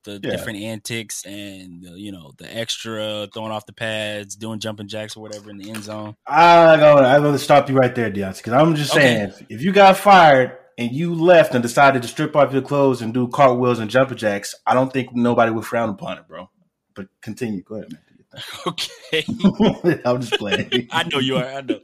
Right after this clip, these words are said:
Speaker 2: <laughs>
Speaker 1: Uh, I think, you know, from that aspect, I think that could have been done in a better way.
Speaker 2: Right.
Speaker 1: Um, so apparently from the Bruce Arians side,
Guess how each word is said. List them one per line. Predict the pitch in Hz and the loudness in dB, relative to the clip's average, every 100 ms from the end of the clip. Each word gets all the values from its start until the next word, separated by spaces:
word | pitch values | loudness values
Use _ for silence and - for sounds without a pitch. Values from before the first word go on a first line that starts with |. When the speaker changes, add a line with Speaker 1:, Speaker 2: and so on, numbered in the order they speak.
| - | -10
Speaker 2:
<laughs> | 143 - - _ - | -12 -10 -14 _ -12
Speaker 1:
Uh, | 127 147 143 127 113 262 170 160 135 _ _ _ - _ _ | -4 0 0 -2 -4 -8 -8 -14 -20 _ _ _ -20 _ _
I | 147 | -8
think, | 156 180 147 _ _ | -6 -6 -8 _ _
you | 156 | -4
know, | 156 139 | -2 -2
from | 143 | -6
that | 143 143 - | -6 -8 -8
aspect, | 131 135 - 135 131 - _ _ _ _ _ _ _ _ | -8 -8 -8 -8 -8 -12 _ _ _ _ _ _ _ _
I | 123 | -8
think | 127 113 123 | -6 -8 -4
that | 123 117 - | -4 -4 -6
could | 117 | -8
have | 113 | -8
been | 107 113 | -8 -10
done | 107 107 | -8 -10
in | 107 | -10
a | 101 | -10
better | 104 101 | -10 -10
way. | 98 98 104 _ _ _ _ - | -12 -14 -16 _ _ _ _ -8
Speaker 2:
Right. | 92 175 | -6 -6
Speaker 1:
Um, | 113 113 110 107 101 95 _ _ _ _ _ _ _ _ | -8 -8 -6 -8 -12 -16 _ _ _ _ _ _ _ _
so | - 127 123 120 107 _ _ _ _ | -8 -4 -4 -4 -10 _ _ _ _
apparently | 117 156 160 160 135 131 123 | -14 -6 -4 -4 -4 -8 -8
from | 120 117 117 113 110 107 | -12 -10 -8 -8 -10 -12
the | 110 - | -16 -18
Bruce | 110 127 139 | -12 -8 -6
Arians | 127 127 123 117 | -2 -2 -2 -6
side, | - 110 107 104 | -6 -4 -4 -8